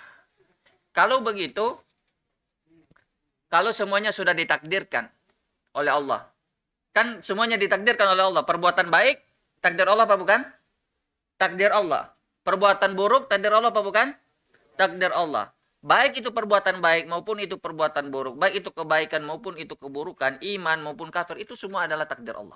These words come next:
Tidak ada satupun di bumi ini, di langit dan di bumi terjadi, terjadi kecuali atas izin dan takdir Allah. Sekarang timbul pertanyaan.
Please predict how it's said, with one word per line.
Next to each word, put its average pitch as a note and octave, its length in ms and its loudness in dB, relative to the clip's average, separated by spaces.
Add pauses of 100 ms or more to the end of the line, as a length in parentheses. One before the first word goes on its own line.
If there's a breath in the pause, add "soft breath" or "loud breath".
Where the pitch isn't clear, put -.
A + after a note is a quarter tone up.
(140)
Tidak F#3 160 0 (240)
ada A3 160 2
satupun F#3+ 560 -6
di D#3+ 80 -6
bumi E3+ 400 -10
ini, G3+ 240 -12 (480)
di - 160 -4
langit F#3+ 320 2
dan E3 160 -2
di D#3+ 80 -8
bumi F#3+ 240 -10
terjadi, F#3 480 -2 (640)
terjadi G3+ 480 0
kecuali F#3+ 400 -4
atas E3 240 -2
izin D#3+ 320 -8
dan C#3+ 80 -8
takdir B2+ 240 -8
Allah. G#2+ 240 -6 (320)
Sekarang D#3 320 -4
timbul D3+ 240 -8
pertanyaan. A2 480 -10